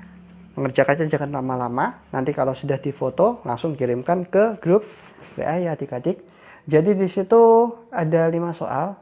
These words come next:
seperti dalam bukumu. Yang pertama adalah Sophie goes to Palembang by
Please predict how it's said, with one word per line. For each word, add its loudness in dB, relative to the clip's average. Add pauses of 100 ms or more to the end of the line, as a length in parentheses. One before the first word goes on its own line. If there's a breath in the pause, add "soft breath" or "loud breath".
seperti -8
dalam -4
bukumu. -6
Yang -4
pertama -8
adalah -6
Sophie -4
goes -4
to -6
Palembang -4
by -4